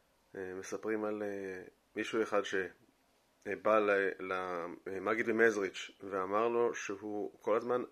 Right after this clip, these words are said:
תקוף כל מיני מחשבות, מחשבות לא טובות, והוא לא מצליח להשתלט על זה, מה לעשות? אז הוא אמר לו, אה, ללכת לרבי זאב מז'יטומיר.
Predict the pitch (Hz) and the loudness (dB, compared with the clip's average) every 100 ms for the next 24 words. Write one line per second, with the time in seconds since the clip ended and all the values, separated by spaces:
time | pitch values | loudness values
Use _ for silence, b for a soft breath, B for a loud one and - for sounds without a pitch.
0 | - - - 131 - - 123 123 117 101 | -12 -8 -2 -4 -4 -6 -2 0 0 -2
1 | - 95 110 113 - _ _ _ _ _ | -4 -2 0 -2 -6 _ _ _ _ _
2 | B B B B B B - 117 123 135 | B B B B B B -4 4 6 6
3 | 131 127 113 117 - - - 92 95 98 | 4 4 2 2 2 -14 -20 -12 -4 -4
4 | 95 107 147 156 147 139 127 - 120 127 | -2 0 0 0 -4 -6 -4 2 2 2
5 | 101 95 90 117 127 - 110 - - - | -4 -6 -4 2 2 2 -6 -8 -16 -20
6 | _ - 87 101 107 123 123 123 123 - | _ -18 -6 -4 0 2 4 4 2 -2
7 | b b b b b b _ - 104 98 | b b b b b b _ -12 -10 -8
8 | 98 95 113 - 123 107 104 123 113 110 | -4 -2 -2 -4 -4 0 0 0 4 4
9 | 120 98 107 107 78 78 | 2 -2 -4 -6 -8 -10